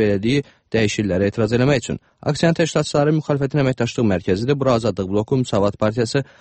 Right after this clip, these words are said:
Azərbaycan Naminə İctimai Forum, Demokrat Partiyası və Klassik Xalq Cəbhəsi Partiyası daxildir. Müxalifətçilər icazə üçün meriyaya müraciət göndəriblər, hələ ki meriyadan cavabı yoxdur. Elə sabah Konstitusiya Məhkəməsi əsas qanuna təklif olunan dəyişikliklər barədə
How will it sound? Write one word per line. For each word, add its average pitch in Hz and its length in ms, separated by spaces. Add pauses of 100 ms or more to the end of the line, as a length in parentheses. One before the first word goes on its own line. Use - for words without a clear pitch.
(240)
Azərbaycan 139 440
Naminə 131 240
İctimai 113 300
Forum, 127 360
Demokrat 113 420
Partiyası 110 320
və 131 160
Klassik 113 320
Xalq 135 220
Cəbhəsi 87 260
Partiyası 92 400
daxildir. 87 480 (640)
Müxalifətçilər 135 640
icazə 135 320
üçün 127 160
meriyaya 110 380
müraciət 104 340
göndəriblər, 110 480
hələ 120 160
ki 127 160
meriyadan 107 400
cavabı 98 380
yoxdur. - 260 (720)
Elə 143 160
sabah 165 320
Konstitusiya 95 480
Məhkəməsi 135 480
əsas 170 320
qanuna 151 240
təklif 143 320
olunan 127 240
dəyişikliklər 123 480
barədə 110 400